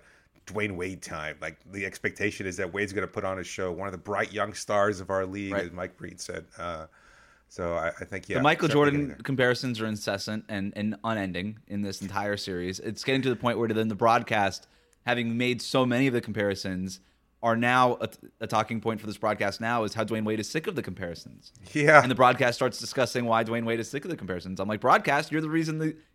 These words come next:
Speaker 2: you're making the comparisons here." Uh, <laughs> so it, it was kind of like a little vicious circle for them. But anyway,
Speaker 1: Yeah.
Speaker 2: um, yeah, you're probably right. Like, if he goes, if they go on and lose this series, do we remember Dwayne Wade in the same way? No, absolutely not.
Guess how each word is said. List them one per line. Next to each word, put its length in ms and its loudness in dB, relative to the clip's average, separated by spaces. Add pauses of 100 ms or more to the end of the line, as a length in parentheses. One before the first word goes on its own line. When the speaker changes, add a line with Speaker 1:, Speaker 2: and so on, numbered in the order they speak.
Speaker 2:
you're 180 8
making 300 4
the 60 2
comparisons 600 0
here." 200 -6 (520)
Uh, 140 4 (200)
<laughs> 140 4
so 300 2
it, 640 0 (160)
it 80 -10
was 140 -2
kind 140 4
of 80 6
like 160 6
a 40 2
little 180 6
vicious 260 0
circle 300 0
for 120 4
them. 180 6
But 240 4
anyway, 440 2
Speaker 1:
Yeah. 180 -4 (160)
Speaker 2:
um, 320 8 (180)
yeah, 140 4
you're 140 0
probably 240 2
right. 340 2
Like, 160 -2
if 100 -2
he 120 -8
goes, 280 2
if 140 -2
they 140 2
go 180 4
on 200 4
and 200 -2
lose 220 -2
this 200 -4
series, 460 -4 (720)
do 100 0
we 140 -2
remember 500 2
Dwayne 260 -2
Wade 160 0
in 60 -2
the 60 -4
same 260 -2
way? 220 -4
No, 280 -2
absolutely 400 -6
not. 300 -6